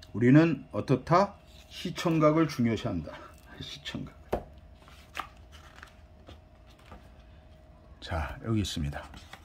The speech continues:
어떠신가요? 아름답죠? 예, 잠깐만요. 아름다운 기물은 정확히 봐야 돼. 예, 요렇게 생겨 먹었습니다.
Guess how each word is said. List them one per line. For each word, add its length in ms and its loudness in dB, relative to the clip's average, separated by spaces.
어떠신가요? 580 -2
아름답죠? 840 0
예, 60 -8
잠깐만요. 760 -10
아름다운 680 -6
기물은 540 -6
정확히 420 -12
봐야 140 -16
돼. 180 -12
예, 180 -4
요렇게 240 6
생겨 260 4
먹었습니다. 600 0